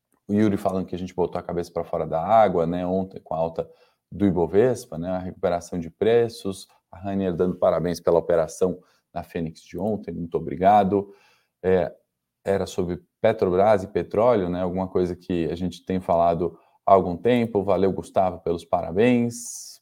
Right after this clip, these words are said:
Pessoal aí dando parabéns na operação de Petro, Fabiano, muito obrigado. E vou aproveitar, então, fazer o convite pra vocês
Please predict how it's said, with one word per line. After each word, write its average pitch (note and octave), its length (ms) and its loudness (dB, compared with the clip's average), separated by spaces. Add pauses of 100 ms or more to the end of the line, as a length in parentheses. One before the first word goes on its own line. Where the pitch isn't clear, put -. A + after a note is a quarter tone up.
Pessoal - 460 -2
aí E2+ 120 0
dando E2+ 200 -4
parabéns E2+ 460 -4
na F2 80 -6
operação E2 400 -6
de D#2+ 140 -12 (140)
Petro, A2 360 0
Fabiano, G2 640 0 (560)
muito B2 320 2
obrigado. A2 480 2
E A#2+ 40 0
vou C3+ 120 4
aproveitar, A#2 540 2
então, G#2+ 180 -4
fazer A2 240 -2
o A2 60 0
convite G#2+ 420 2
pra G#2+ 140 0
vocês - 760 -4